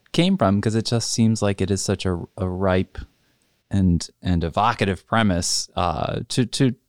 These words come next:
to go into witness protection. And I think that, let me just say, uh,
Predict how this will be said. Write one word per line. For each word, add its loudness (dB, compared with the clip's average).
to -4
go 2
into -2
witness 2
protection. -4
And 2
I 4
think 0
that, 0
let 0
me 2
just 2
say, 2
uh, -4